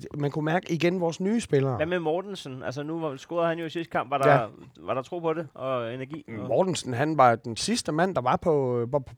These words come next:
Speaker 1: på bolden, øh, i skudforsøg, og han var med hele tiden. Og det, der er vigtigt med, at
Speaker 2: Nu
Speaker 1: Mortensen
Speaker 2: tænker jeg, nu tænker jeg mere sådan op fra tribunen af. Altså,
Speaker 1: Vi, vi troede
Speaker 2: har
Speaker 1: på
Speaker 2: I
Speaker 1: det.
Speaker 2: fået troen tilbage på ham?
Speaker 1: At det, det må jeg fandme indrømme. Altså, der, det ved du jo selv. Altså, der skal jo ikke mange point til, før vi nynner Champions League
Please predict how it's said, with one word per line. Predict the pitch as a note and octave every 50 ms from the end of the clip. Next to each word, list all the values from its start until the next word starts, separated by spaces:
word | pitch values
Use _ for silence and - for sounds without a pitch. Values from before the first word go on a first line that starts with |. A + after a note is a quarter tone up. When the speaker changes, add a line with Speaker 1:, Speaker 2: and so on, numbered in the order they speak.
| - -
Speaker 1:
på | C#3+
bolden, | C3 D#3+ F#3+ G#3 F#3+ D#3 C#3
øh, | C3+ C3+ C3 B2+ C3 C3
i | B2+ B2+
skudforsøg, | C3 - - G#3+ G#3 - F3 C#3 - F3 D#3+ C3 A#2+ A2
og | G#2 A2+ A2+ A2+ A2 A2+ A2+
han | A#2 B2+ B2+
var | B2 B2
med | C3+ D#3+ F#3+
hele | E3 - G#3+ G#3+ A3+ B3+ A3+
tiden. | E3+ - - E3 C#3+ A2 F#2 - - - - - -
Og | - C#3 D3+
det, | G3
der | G3
er | F3
vigtigt | E3+ A3 - - E3+
med, | E3+ E3+
at | D3 C3
Speaker 2:
Nu |
Speaker 1:
Mortensen | C3+ D3 G#3 A#3 G3+ G3+
Speaker 2:
tænker | F#3+ F#3
jeg, | E3+ E3+
nu | D#3+
tænker | F3+ F#3
jeg | E3+ E3+
mere | F3 E3+
sådan | - F3+
op | D#3+ D#3+ -
fra | - E3 C#3+ -
tribunen | - D3+ C#3 D3+ E3+ F#3 F#3 E3+
af. | C#3 D3 D3+ C#3
Altså, | C3+ C3 D3
Speaker 1:
Vi, | C3+ C#3 D#3 - -
vi | D#3 F3 G3+
troede | - - E3 D#3 D3+
Speaker 2:
har | C3+ C3 D#3
Speaker 1:
på | D3+
Speaker 2:
I |
Speaker 1:
det. | D3
Speaker 2:
fået | D3+ D3+ D3+
troen | - F3+ F#3+ G3 F3
tilbage | E3+ E3 E3+ F3+ E3
på | F3 F3
ham? | E3+ E3 D3+ - -
Speaker 1:
At | - C3 -
det, | E3 F3+ E3+ D#3
det | G3
må | F#3 E3+
jeg | D3+ C3+ -
fandme | - D3+ D3+ D3+ C#3+
indrømme. | C#3+ C#3 A#2 A#2+ A#2+ A#2
Altså, | A2+ A2 C3 C3 - - - B2
der, | D3+ C3 B2+ B2 B2+ B2 A#2+ A#2+ A#2+ G#2+ F2 - - - - - - _ - - B2+ -
det | E3 D#3+ D3
ved | F3 E3
du | - F2
jo | F2+ F2+
selv. | - - A2+ A2+ -
Altså, | - G#2+ - -
der | A2+
skal | A2 - - C3
jo |
ikke | D#3+ E3 E3
mange | D3+ D3+ E3 F3
point | - D3+ D3 D#3 -
til, | D#3+ C#3+
før | - D3+ C3+
vi | A#2 B2 B2 B2 A#2+
nynner | A#2 B2 C3 C#3 D3 D#3 D#3 D3 C3+ B2
Champions | A2+ - D3 C#3 B2+ C3 C3 B2+ -
League | E3 F3 D#3